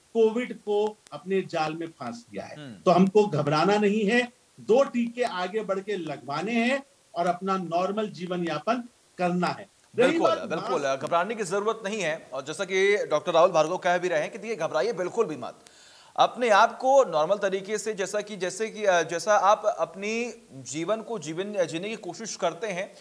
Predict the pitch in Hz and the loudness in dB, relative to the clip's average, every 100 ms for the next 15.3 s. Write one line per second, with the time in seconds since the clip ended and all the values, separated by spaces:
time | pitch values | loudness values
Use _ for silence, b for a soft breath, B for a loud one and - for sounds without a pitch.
0 | B - 156 226 254 247 240 240 226 254 | B 0 4 4 4 0 2 2 2 -4
1 | - 208 226 240 - 180 180 180 160 160 | -6 -6 -2 -4 -4 -2 -2 0 -2 -2
2 | 214 202 214 226 175 156 - 196 208 B | -4 -4 -2 0 0 -2 -4 -8 -8 B
3 | B - 185 190 208 196 240 247 - - | B -8 -6 2 6 8 8 6 2 -14
4 | - 160 202 254 233 110 - 185 202 135 | -2 2 4 4 4 2 0 4 4 2
5 | 190 185 190 190 175 185 175 156 208 190 | -6 -2 -2 2 0 2 -2 -2 -2 -2
6 | 185 180 143 131 190 185 190 185 170 143 | -2 -2 -4 -4 -6 -4 0 -2 0 -2
7 | 139 143 180 180 139 147 160 165 143 185 | -2 -2 -6 -8 -6 -4 -4 -6 -8 -4
8 | 185 180 151 123 123 - 185 190 185 170 | 0 0 0 -2 -4 -8 -8 -10 -10 -8
9 | 180 190 - B B - 151 190 214 185 | -4 -2 -4 B B 2 8 10 8 6
10 | - 180 226 233 214 226 226 214 160 165 | 2 4 4 4 4 4 4 0 6 8
11 | 202 - 175 208 147 147 202 202 - 160 | 6 2 0 0 -6 -8 -8 -6 0 0
12 | 190 190 151 135 139 127 117 107 92 80 | 4 0 0 -6 -6 -8 -14 -14 -16 -18
13 | B B B - 190 208 - 247 240 233 | B B B 2 2 2 2 6 8 8
14 | 107 - - 151 180 226 220 175 180 170 | 4 -6 -10 -4 0 0 2 0 0 -2
15 | 135 110 | -6 -6